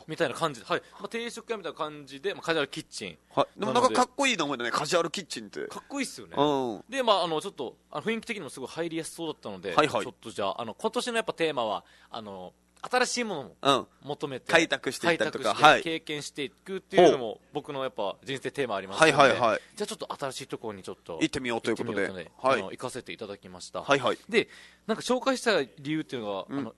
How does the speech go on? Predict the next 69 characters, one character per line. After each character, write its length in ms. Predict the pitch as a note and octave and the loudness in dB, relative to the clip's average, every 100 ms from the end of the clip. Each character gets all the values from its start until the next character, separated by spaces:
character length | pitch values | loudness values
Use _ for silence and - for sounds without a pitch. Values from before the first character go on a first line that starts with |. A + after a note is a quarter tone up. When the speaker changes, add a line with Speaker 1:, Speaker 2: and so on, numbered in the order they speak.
| _ | _
Speaker 1:
僕 200 | G#3 - | -10 -10
パ 180 | - C4+ | -4 -4
ス 160 | - - | -4 2
タ 180 | D4 | 2
ラ 140 | C4 C4+ | 4 0
ン 100 | D4 | -4
チ 180 | - F3+ | -6 -4
い 40 | |
た 100 | C#3+ | -2
だ 100 | A2 | -4
い 40 | - | -6
た 100 | F#2+ | -12
ん 20 | |
で 60 | |
す 120 | E2+ D#2+ | -14 -20
よ。 80 | - _ | -20 _
Speaker 2:
パ 100 | - | -2
ス 60 | - | 4
タ 60 | |
ラ 80 | D#3+ | 2
ン 40 | C#3 | 2
チ、 80 | |
は 100 | B2 | 6
い。 40 | B2 | 6
Speaker 1:
は 80 | A#2+ | 6
い。 20 | |
や 40 | |
っ 40 | F2 _ - | -2 _ -12
ぱ 60 | A#3 - | -12 -10
パ 120 | A#3 | -14
ス 60 | - | -6
タ 140 | C#4+ | -2
ラ 140 | D4+ | -2
ン 60 | G4 | -2
チ 120 | - | -8
っ 20 | - | -12
て 380 | - A#2 F#2+ - _ _ F#3+ | -2 -2 -2 -8 _ _ -8
意 80 | |
外 200 | G#3 B3+ | 0 0
と 140 | B3 - | 0 -12
食 140 | - | -6
べ 140 | E3+ F#3+ | -4 -4
る 80 | F#3+ | -6
機 120 | - | -10
会 180 | - F#2+ | -10 -8
な 160 | F#2+ | -10
く 180 | - F#3 | -10 -10
な 140 | F3 | -8
い 100 | F2 | -8
で 120 | D#2+ - | -12 -14
す 140 | - | -8
か？ 80 | D#3+ | 8
Speaker 2:
な 160 | F#3+ E3+ | 10 10
い、 40 | |
Speaker 1:
っ 20 | |
て 60 | B2+ | 8
い 20 | |
う。 20 | |
Speaker 2:
確 200 | G3 - | 6 8
か 120 | - F3+ | 6 6
に 140 | A#2+ | 6
ね。 140 | C#3+ | 2
Speaker 1:
な 80 | C4+ | 2
ん 60 | D4 | 0
か、 280 | - B2 - | -2 -2 -2
ふ-、 100 | C4+ D4 - | -6 -6 -4
ふ 120 | - | 2
ら 80 | |
っ 40 | E4+ | 2